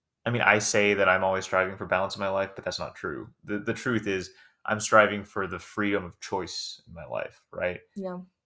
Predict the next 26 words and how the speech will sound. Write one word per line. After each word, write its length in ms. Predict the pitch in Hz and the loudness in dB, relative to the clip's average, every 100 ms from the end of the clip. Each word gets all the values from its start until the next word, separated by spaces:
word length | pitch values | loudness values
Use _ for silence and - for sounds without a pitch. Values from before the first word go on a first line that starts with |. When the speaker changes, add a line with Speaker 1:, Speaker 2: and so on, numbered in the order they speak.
| - | -6
Speaker 1:
If 160 | 113 110 | 2 8
I 200 | 110 110 | 10 10
want 420 | 92 101 110 - | 4 2 2 0
something 500 | 113 110 120 139 127 | 0 -2 -2 -4 2
that 140 | 101 | 4
I 380 | 95 90 90 92 _ _ _ _ _ _ - | 6 6 4 -4 _ _ _ _ _ _ -2
don't 260 | 98 101 | 0 0
have 240 | 107 95 92 | 2 2 2
right 200 | 90 85 | 0 0
now, 220 | 90 98 | 0 0
and 80 | 92 | -2
I 100 | 92 | -4
know 420 | 92 92 95 95 | -6 -4 -2 -4
I'm 80 | 92 | -6
gonna 120 | 92 | -8
need 120 | 95 | -6
to 100 | 92 | -8
put 200 | 90 92 | -4 -6
in 160 | 95 92 | -6 -8
some 200 | 87 87 | -10 -8
serious 400 | - 98 95 92 | -6 -4 -4 -4
hours 320 | 90 92 92 | -2 -2 -4
to 120 | - | -8
work 300 | 87 98 113 | -6 -6 -6
towards 280 | - 147 151 | -6 -6 -4
it, 160 | 202 | -6